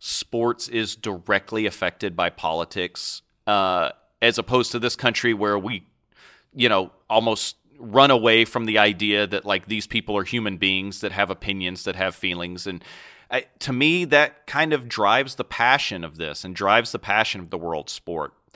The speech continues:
That being said, you know, I wanna see these two teams play, but I guess I'll have to enjoy watching, uh, Valencia play Osasuna, which isn't quite El Clasico, but, uh, you know, the winner gets three points, gets them in the hunt.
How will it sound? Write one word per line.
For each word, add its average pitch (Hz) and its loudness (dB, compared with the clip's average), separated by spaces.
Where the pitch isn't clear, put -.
That 151 4
being 160 6
said, 147 6
you 151 4
know, 127 4
I 127 6
wanna 147 4
see - -2
these 123 -2
two 135 0
teams 113 -4
play, 127 4
but 180 4
I 120 2
guess 160 4
I'll 151 8
have 143 6
to 143 0
enjoy 120 6
watching, 113 0
uh, 98 2
Valencia 143 4
play 139 6
Osasuna, 139 4
which 131 2
isn't 151 0
quite 208 4
El 151 10
Clasico, 135 6
but, 123 8
uh, 131 8
you 185 0
know, 113 6
the 135 2
winner 160 6
gets 156 4
three 151 4
points, 135 4
gets 170 4
them 160 2
in 143 4
the 135 6
hunt. 123 6